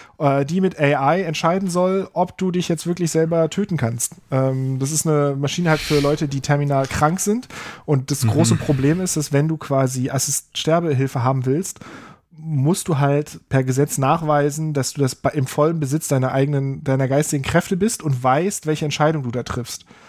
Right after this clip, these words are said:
Speaker 1: Ähm, und das muss dir halt ein Arzt abnehmen.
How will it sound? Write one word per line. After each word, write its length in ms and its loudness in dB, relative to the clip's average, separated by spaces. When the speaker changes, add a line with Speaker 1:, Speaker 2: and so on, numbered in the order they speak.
Speaker 1:
Ähm, 380 0
und 220 2
das 120 2
muss 220 0
dir 120 2
halt 220 0
ein 160 -2
Arzt 480 0
abnehmen. 600 0